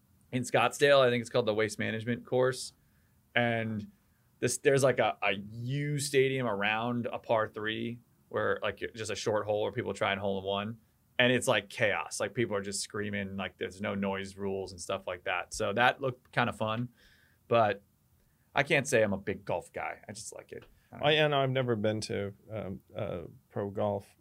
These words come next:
Speaker 2: event.
Speaker 1: Yeah, that was my first one, which is a bit of a high bar at this point. <laughs> The Masters on Sunday is kind of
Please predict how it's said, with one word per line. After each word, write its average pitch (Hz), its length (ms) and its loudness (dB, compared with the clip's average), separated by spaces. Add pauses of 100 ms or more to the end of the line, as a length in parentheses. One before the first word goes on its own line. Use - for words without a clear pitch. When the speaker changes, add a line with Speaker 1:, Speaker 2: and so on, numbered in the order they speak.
(100)
Speaker 2:
event. 104 560 -6
Speaker 1:
Yeah, 104 300 -4
that - 60 -6
was 117 100 0
my 120 80 0
first 110 240 -8
one, 104 180 -6 (120)
which 104 120 -6
is 101 140 -6
a 101 40 -6
bit 101 300 -4
of 101 80 0
a 95 60 -6 (240)
high 101 180 0
bar 92 420 -2
at - 80 -20
this 98 100 -20
point. - 240 -20
<laughs> - 760 -20
The 110 60 -14
Masters 107 360 -4
on 95 120 -8
Sunday 95 220 -8
is 92 100 -20
kind 95 160 -12
of 87 80 -18